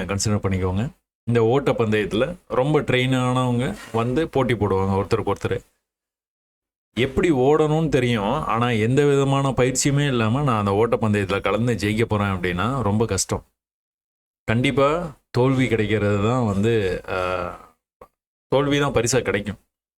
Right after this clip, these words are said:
அது ரொம்ப மன வேதனையை வந்து கொடுக்கும். அது வந்து மாற்று சிந்தனைகளை வந்து உங்களுக்குள்ளார விதைக்கும். அதனால தயவு செய்து பயிற்சி இல்லாம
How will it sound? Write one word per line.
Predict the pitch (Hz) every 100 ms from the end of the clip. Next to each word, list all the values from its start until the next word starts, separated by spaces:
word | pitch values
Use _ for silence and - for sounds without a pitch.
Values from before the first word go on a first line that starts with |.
| _ _ _ _ _
அது | 104
ரொம்ப | 110 131 107
மன | 101 110 131
வேதனையை | 117 107 110 110 104
வந்து | 95 98 92
கொடுக்கும். | 90 90 107 147 - _
அது | 104 95
வந்து | 98 107 107 95 92 87 -
மாற்று | 104 123 127 123 113
சிந்தனைகளை | 101 101 98 95 92
வந்து | 95 110 104 95 -
உங்களுக்குள்ளார | 107 104 107 110 101 113 113 120
விதைக்கும். | 92 104 - - _ _ _ _ _ -
அதனால | - 90 104 117
தயவு | 85 92 104 123
செய்து | 117 117 123 135 151 -
பயிற்சி | 104 113 127 - 117
இல்லாம | 110 107 110 110 107 117 156 151